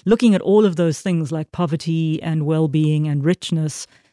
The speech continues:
as having a different value, as having, um,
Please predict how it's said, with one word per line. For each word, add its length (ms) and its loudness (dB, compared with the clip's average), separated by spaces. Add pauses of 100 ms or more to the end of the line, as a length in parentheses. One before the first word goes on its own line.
(380)
as 160 0
having 320 0
a 40 0
different 420 -2
value, 560 -2
as 220 -6
having, 600 0
um, 540 -2